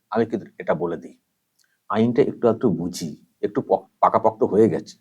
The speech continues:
কোন দিক দিয়ে মারপ্যাঁচ দিয়ে কি করতে হয় সেটা আমরা একটু বুঝে গেছি দিদিমণি। আপনি ল পাস করতে পারেন, বল-, দাবি করেন, আমরা কখনো দেখিনি আপনাকে আইনি প্র্যাকটিস করতে,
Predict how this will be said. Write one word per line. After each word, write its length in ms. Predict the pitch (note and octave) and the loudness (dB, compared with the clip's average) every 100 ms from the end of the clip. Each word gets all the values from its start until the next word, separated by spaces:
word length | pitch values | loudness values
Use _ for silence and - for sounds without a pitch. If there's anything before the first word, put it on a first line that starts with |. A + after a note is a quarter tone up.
| _ _ _ _ - | _ _ _ _ -6
কোন 140 | F#2+ | -2
দিক 140 | G2+ | 0
দিয়ে 120 | G#2 G#2 | 4 4
মারপ্যাঁচ 440 | F#2 G2 F#2 G2+ | 4 0 0 0
দিয়ে 200 | G#2 G#2+ | 2 0
কি 100 | A2 | -2
করতে 300 | G2+ F2+ A2+ | -2 -2 0
হয় 40 | |
সেটা 220 | G#2 - F#2 | -2 -2 -4
আমরা 140 | F2 | -4
একটু 180 | - F#2 | -10 -12
বুঝে 340 | - E3 G2 | -14 -14 -14
গেছি 260 | D#2+ - - | -12 -14 -18
দিদিমণি। 420 | - - C#3 C3+ - _ _ _ _ _ _ _ _ _ _ _ _ _ _ _ _ _ - | -20 -20 -20 -20 -20 _ _ _ _ _ _ _ _ _ _ _ _ _ _ _ _ _ -4
আপনি 240 | D#2 B2+ | 0 4
ল 180 | A2+ A2 | 6 8
পাস 200 | B2+ B2 | 6 4
করতে 260 | B2 - | 2 0
পারেন, 300 | - - - - _ _ - | 0 0 -2 -12 _ _ -4
বল-, 260 | F#2 - - | -4 -4 2
দাবি 220 | - D#3+ | 6 6
করেন, 200 | E3+ A2+ | 6 6
আমরা 120 | G2 F#2 | 4 0
কখনো 200 | - F#2 | -2 -4
দেখিনি 380 | D#2 A2 G2 D2+ | -4 -2 -2 -2
আপনাকে 300 | C#2 C#2+ D#2 | -8 -14 -14
আইনি 240 | D2+ D#2 | -14 -16
প্র্যাকটিস 360 | - D2+ - - | -18 -20 -20 -20
করতে, 240 | _ _ | _ _